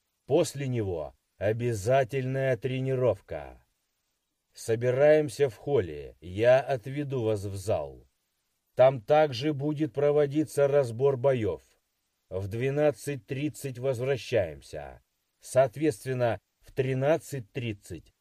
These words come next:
собираемся в холле и отправляемся порталом на турнир. Всё, как видите, просто. Главное, не опаздывать.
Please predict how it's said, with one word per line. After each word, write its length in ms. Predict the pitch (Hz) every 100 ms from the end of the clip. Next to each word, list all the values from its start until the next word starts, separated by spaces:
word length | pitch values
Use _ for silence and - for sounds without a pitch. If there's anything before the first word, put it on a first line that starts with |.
| _ _
собираемся 880 | - 131 131 135 147 165 170 127 107
в 60 |
холле 520 | - 143 160 147 131 - -
и 140 | 120
отправляемся 1200 | 147 139 - 123 127 127 135 147 143 123 - 120
порталом 800 | 120 113 101 131 139 139 131 123
на 140 | 127
турнир. 760 | 110 139 135 131 127 98 - - _ _ _ _ _ _
Всё, 500 | - - 147 160 156
как 240 | 160 151
видите, 480 | 127 131 147 147 147
просто. 640 | 143 151 156 - 78 71 64 _ _ _
Главное, 960 | 82 110 127 147 151 139 120 95 78 69 76
не 360 | 98 120 135
опаздывать. 1120 | 156 147 147 131 139 147 101 98 90 78 65